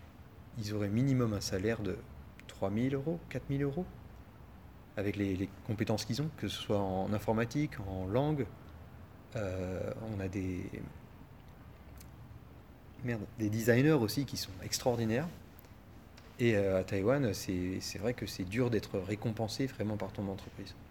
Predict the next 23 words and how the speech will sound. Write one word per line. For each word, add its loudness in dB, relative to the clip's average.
Et 0
encore, 6
euh, 4
je -6
peux -2
pas 2
me 2
plaindre, 4
dans, 2
dans 0
mon 4
entreprise 0
à -2
moi, 0
on, 0
on -2
est -2
plutôt -2
bien 2
récompensé, 0
quoi. -2
Mais, -2
euh, 0